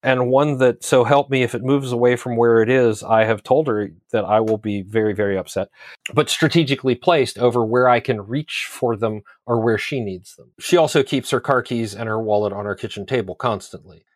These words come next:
Drives me crazy, but then I realize that's where she expects to find them.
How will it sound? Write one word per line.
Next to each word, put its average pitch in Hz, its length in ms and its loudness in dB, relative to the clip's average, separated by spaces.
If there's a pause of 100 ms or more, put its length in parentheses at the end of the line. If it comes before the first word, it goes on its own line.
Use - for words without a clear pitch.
Drives 147 240 4
me 113 100 -6
crazy, 160 460 0
but 123 180 -6
then 127 160 0
I 120 40 2
realize 120 500 2 (560)
that's 117 420 2
where 131 120 2
she - 140 -2
expects 110 380 -4
to - 100 -16
find 120 340 -6
them. 107 200 -10